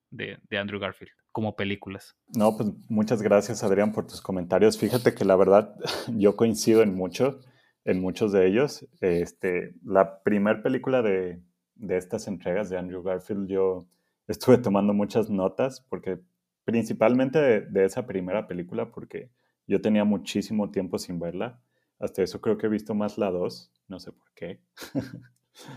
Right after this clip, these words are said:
Speaker 2: Este, pero sí, concuerdo totalmente de que está muy raras las decisiones que tomaron para esta primera entrega.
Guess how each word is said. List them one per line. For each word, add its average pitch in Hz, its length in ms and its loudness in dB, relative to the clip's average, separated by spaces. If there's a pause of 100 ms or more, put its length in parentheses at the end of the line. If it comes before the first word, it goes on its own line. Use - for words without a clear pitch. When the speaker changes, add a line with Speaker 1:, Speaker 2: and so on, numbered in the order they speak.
(380)
Speaker 2:
Este, 90 880 -4 (880)
pero 107 540 8
sí, 139 440 -2 (120)
concuerdo 120 580 8
totalmente 123 680 0
de 135 160 -2
que 90 520 -8 (480)
está - 320 -6
muy 269 180 0
raras 117 640 -2
las 107 180 -6
decisiones 101 560 -10
que 110 100 -10
tomaron 92 640 -8 (320)
para 87 340 -4
esta 107 280 -10
primera 92 380 -6
entrega. 104 580 -4